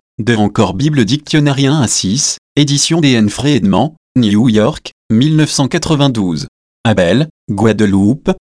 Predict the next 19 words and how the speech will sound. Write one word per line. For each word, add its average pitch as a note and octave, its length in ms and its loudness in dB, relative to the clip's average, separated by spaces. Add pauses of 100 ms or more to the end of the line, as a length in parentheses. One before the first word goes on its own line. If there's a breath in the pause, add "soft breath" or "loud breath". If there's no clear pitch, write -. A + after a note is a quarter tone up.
(160)
F A2 180 -2
Monsieur A#2 520 0
Abel, G#2 420 -2 (220)
Géographie A2+ 680 0
de E3 100 0
la C#3 120 2
Palestine E3 460 0
un E3 120 -2
à D#3 100 0
deux, G#2 260 0 (220)
Paris, G2 340 -2 (220)
mille C3+ 240 2
neuf C3+ 160 0
cent B2 160 -2
trente-trois, B2+ 520 -2
mille C#3+ 240 2
neuf C3+ 160 0
cent B2+ 160 -2
trente-huit. G#2 640 -4